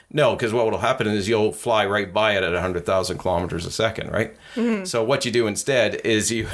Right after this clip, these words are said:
Speaker 1: <laughs> have to flip your ship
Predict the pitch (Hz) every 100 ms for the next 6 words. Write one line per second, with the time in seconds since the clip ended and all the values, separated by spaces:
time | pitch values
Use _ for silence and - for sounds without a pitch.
0 | - - 147 - 117 - - 131 - -
1 | - - - - - - 117 110 101 -
2 | 117 -